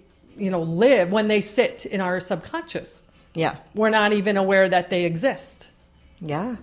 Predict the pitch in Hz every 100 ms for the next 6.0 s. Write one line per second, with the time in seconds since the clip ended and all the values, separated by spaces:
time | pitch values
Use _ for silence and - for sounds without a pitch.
0 | - 208 202 202 202 190 190 175 185 -
1 | 214 180 160 180 185 160 165 180 208 240
2 | 277 262 202 196 175 - 180 - - -
3 | 202 190 180 190 - 185 175 185 226 262
4 | 233 190 175 180 - - - - 185 170
5 | 180 185 190 - - 208 214 240 196